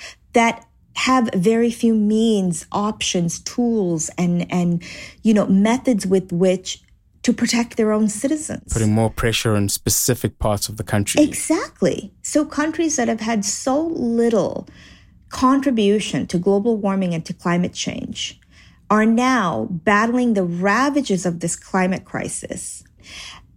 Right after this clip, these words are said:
Speaker 1: You know, there are the global north that controls who comes up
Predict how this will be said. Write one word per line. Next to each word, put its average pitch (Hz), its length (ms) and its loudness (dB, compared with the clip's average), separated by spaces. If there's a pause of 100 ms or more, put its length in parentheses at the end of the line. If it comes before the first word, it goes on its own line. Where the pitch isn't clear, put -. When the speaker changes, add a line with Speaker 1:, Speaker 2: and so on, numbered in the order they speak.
(140)
Speaker 1:
You 175 100 -2
know, 165 320 0
there 170 280 0
are 165 540 0
the 160 120 0
global 175 300 2
north 196 540 0
that 156 320 -2
controls 208 720 4
who 208 340 2
comes 202 420 2
up 175 200 0